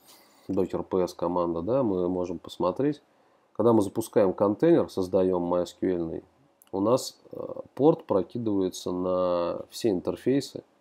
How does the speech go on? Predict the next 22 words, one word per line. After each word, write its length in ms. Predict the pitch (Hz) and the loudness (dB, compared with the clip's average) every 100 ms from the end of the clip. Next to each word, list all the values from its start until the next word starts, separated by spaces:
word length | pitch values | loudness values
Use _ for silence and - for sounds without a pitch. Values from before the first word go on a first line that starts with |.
| _ _ _ _ _ _ _ _ _ _ _ _ | _ _ _ _ _ _ _ _ _ _ _ _
Соответственно, 720 | - - 95 113 120 - 101 | -6 -2 0 2 2 0 -4
сто 180 | 90 - | -4 -6
двадцать 280 | 98 98 - | 0 0 0
семь 140 | 110 | -2
ноль 120 | 101 95 | 0 0
ноль 200 | 95 92 | 0 0
один 340 | 95 131 135 | 0 0 -2
тоже 320 | - 107 92 | 0 0 0
входит 420 | - 98 104 95 - _ | -4 -2 -2 -2 -6 _
в 40 | |
число 380 | - 90 - 95 | -12 -8 -2 0
этих 240 | 87 - 90 | -2 -6 -8
интерфейсов. 640 | 87 101 - 87 78 - _ | -2 -2 0 -2 -2 -14 _
Но 400 | - 113 107 78 _ _ _ _ _ _ | 0 2 2 0 _ _ _ _ _ _
контейнер, 680 | - 104 101 147 127 98 - - - | -2 0 4 6 6 4 0 -8 -4
э, 520 | 98 95 92 90 90 - _ _ _ - 95 | -2 2 2 2 0 -6 _ _ _ -14 -10
с 160 | - | -4
WordPress 720 | 104 - - 139 160 - 110 - | -2 -2 4 6 6 2 -6 -6
абсолютно 720 | 98 - 101 139 - 117 - | -10 -2 0 0 0 -4 -4
ничего 600 | - 104 101 107 113 123 | -2 -2 -2 -4 0 0
не 120 | 90 | 0
знает 540 | 87 90 110 127 90 | -2 0 0 0 -4